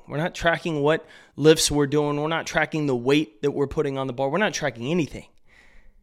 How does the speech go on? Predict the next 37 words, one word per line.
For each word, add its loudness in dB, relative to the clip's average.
And 0
it's -2
no 10
surprise 6
that 6
in 4
three, 2
four, 4
five, 2
six 2
weeks, 2
if -2
you -2
were 2
chasing 2
a 2
goal 4
of 0
being 0
more 2
fit 2
and 4
you 6
aren't 6
tracking 2
your 2
progress, 2
that -2
you -6
get -2
frustrated -4
and -6
start -6
to -8
give -4
up 2
because 0